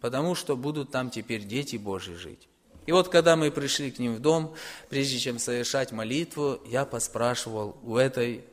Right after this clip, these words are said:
супружеской пары. Спрашиваю: "Прежде чем мы помолимся, помех не будет для нашей молитвы с вашей стороны?" "Каких помех?" "А, э, помехи могут быть грех,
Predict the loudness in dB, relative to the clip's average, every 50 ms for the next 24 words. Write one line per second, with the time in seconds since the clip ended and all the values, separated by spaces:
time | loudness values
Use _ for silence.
0 | -20 -20 _ _ _ _ _ _ -10 -8 -8 -6 -4 -2 -2 -2 -2 0 -2 -2
1 | -2 -2 -4 -6 -2 0 2 4 4 4 2 0 -6 -10 -12 -18 -20 -20 -20 -20
2 | -18 -20 -20 -20 -20 _ -18 -8 -2 4 6 6 6 6 4 2 0 0 2 2
3 | 0 -2 -2 -2 -2 0 0 0 -2 -2 -2 -2 -2 0 0 -2 0 2 0 0
4 | 2 4 4 4 4 4 2 2 2 0 -2 -2 -4 -6 -8 -14 -18 -20 -20 -20
5 | -20 -20 -20 -20 -20 _ _ _ _ _ _ _ _ _ 0 2 2 4 4 4
6 | 4 4 2 -2 -4 -4 -2 0 0 2 2 2 0 2 2 2 4 4 4 4
7 | 2 2 0 0 0 0 0 0 -2 -4 -6 -8 -10 -12 -12 -12 -14 -20 -20 -20
8 | -20 -20 -20 -20 -20 -20 -20 _ _ -8 -6 0 2 2 2 2 2 -2 -2 -4
9 | -4 -2 -2 -2 -2 -2 -4 -6 -8 -10 -12 -16 -20 _ _ _ _ -20 -20 -20
10 | -20 -14 0 2 2 2 4 2 0 -2 -2 0 0 0 0 0 -4 -6 -8 -10
11 | -16 -20 -20 _ -20 -20 -20 _ _ _ _ _ _ _ -20 -20 -20 -20 -20 -18
12 | -18 -18 -18 -4 0 2 4 6 6 4 4 2 0 2 2 2 2 0 0 0
13 | 0 2 2 0 0 0 0 -2 -2 -2 -2 0 0 0 0 0 -2 -2 0 -2
14 | 0 0 0 0 4 6 6 6 6 4 2